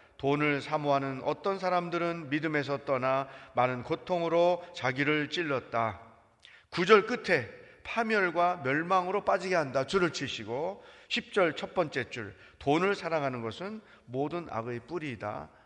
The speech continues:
줄을 치십시오. 돈은 필요한 것이에요. 우리의 삶을 편리하게 해줍니다. 그러나 돈은 항상 욕심, 시험, 멸망으로 우리를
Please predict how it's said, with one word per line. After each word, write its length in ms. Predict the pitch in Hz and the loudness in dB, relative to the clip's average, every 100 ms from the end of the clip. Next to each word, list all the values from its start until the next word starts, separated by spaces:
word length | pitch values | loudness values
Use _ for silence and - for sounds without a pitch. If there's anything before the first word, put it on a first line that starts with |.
| _ | _
줄을 280 | - 110 95 | -12 -10 -8
치십시오. 520 | - 135 - - - - _ _ _ _ _ _ _ - | -8 -8 -10 -10 -14 -18 _ _ _ _ _ _ _ -2
돈은 440 | 156 190 247 233 | 2 4 2 -2
필요한 460 | - 262 269 247 233 | -6 -2 0 0 2
것이에요. 380 | 185 135 92 - - _ _ _ _ _ _ _ _ _ _ _ _ _ _ _ | 0 0 -8 -10 -20 _ _ _ _ _ _ _ _ _ _ _ _ _ _ _
우리의 220 | 139 151 156 | 2 4 4
삶을 420 | 170 160 190 196 | 2 -2 -2 -4
편리하게 540 | - 247 247 226 196 | -6 -4 2 2 2
해줍니다. 460 | 190 202 139 107 - - _ _ _ _ | -4 -6 -8 -10 -14 -20 _ _ _ _
그러나 340 | 175 175 175 | -2 2 2
돈은 560 | 170 160 180 220 254 - - - - | 2 4 6 4 0 -4 -14 -20 -14
항상 720 | - 190 180 143 123 147 190 - - _ _ 110 | -8 -6 -8 -6 -8 -8 -14 -20 -20 _ _ -6
욕심, 800 | 123 117 - - 151 185 220 - _ _ | -6 -6 -10 -8 -8 -8 -10 -14 _ _
시험, 840 | - - - 180 160 135 147 180 202 _ _ _ _ _ | -12 -8 -8 -6 -6 -4 -6 -8 -16 _ _ _ _ _
멸망으로 1000 | 113 113 135 165 165 156 135 151 170 - - _ | -4 -2 -2 -2 -4 -4 -6 -6 -8 -14 -20 _
우리를 640 | - 113 107 101 123 139 | -10 -8 -6 -6 -8 -10